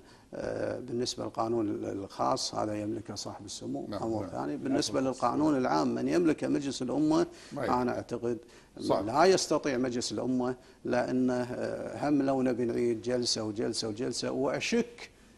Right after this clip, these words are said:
Speaker 1: الآن حتى بالجلسة اللي راح تد-، يعني الطلب اللي راح يقدم جلسة خاصة،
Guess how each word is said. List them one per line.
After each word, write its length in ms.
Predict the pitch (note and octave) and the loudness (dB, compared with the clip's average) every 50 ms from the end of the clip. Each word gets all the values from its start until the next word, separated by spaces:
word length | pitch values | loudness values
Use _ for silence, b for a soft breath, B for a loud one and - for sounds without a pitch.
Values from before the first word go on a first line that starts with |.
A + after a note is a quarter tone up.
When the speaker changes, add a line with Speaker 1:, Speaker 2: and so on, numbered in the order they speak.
| B D3+ | B -4
Speaker 1:
الآن 380 | - A#2 - C3 C3 C3+ A#2 | -2 -2 0 2 2 0 2
حتى 300 | - - G3 - - E3+ | 2 0 0 2 2 0
بالجلسة 440 | D3 C3+ B2+ A2+ C3 B2+ A#2 - A2+ | 2 2 0 0 0 0 0 0 -2
اللي 160 | A2 A2 A#2 | -2 0 0
راح 160 | A#2 A#2+ A2+ | 0 0 -2
تد-، 340 | - - A#2+ G#2+ A2+ - - B2 | -2 -4 -6 -6 -6 -6 -6 -4
يعني 200 | A#2+ A2+ A#2 A#2+ | -2 -2 -2 -4
الطلب 400 | - - D#3+ D#3 E3 D#3 B2+ C#3 | 0 4 6 6 8 6 6 4
اللي 160 | B2+ B2 B2 | 2 2 2
راح 160 | B2 B2 G2+ | 2 0 0
يقدم 440 | G#2 B2 - C3 C3+ B2 A2+ A2+ A2 | -2 -2 -2 -2 -2 -2 -2 -4 -2
جلسة 340 | G#2 C#3+ E3+ D#3+ - D#3 - | 0 0 0 0 0 -2 0
خاصة، 380 | - D3+ D#3+ - - D#3+ - | 0 0 0 0 -2 -4 -4